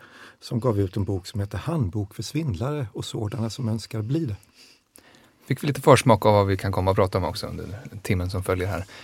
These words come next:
Speaker 2: Varmt välkommen till Bildningspodden.
Speaker 1: Mm, tack.
Speaker 2: Stefan, ska du börja på trettio sekunder? Vad var Weimarrepubliken?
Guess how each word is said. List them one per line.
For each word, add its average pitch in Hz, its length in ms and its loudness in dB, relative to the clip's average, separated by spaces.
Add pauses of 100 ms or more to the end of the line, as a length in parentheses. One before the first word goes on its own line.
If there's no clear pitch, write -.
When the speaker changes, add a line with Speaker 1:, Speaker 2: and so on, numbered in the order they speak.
(160)
Speaker 2:
Varmt 147 400 8
välkommen 135 300 6
till 120 100 0
Bildningspodden. 107 440 0 (140)
Speaker 1:
Mm, 127 280 -2 (100)
tack. - 220 -16 (1300)
Speaker 2:
Stefan, 151 340 6
ska - 140 0
du 123 60 4
börja 117 360 10 (440)
på - 80 -8
trettio - 260 -4
sekunder? 101 380 -2 (320)
Vad 101 540 -2 (220)
var 101 240 2
Weimarrepubliken? 107 800 0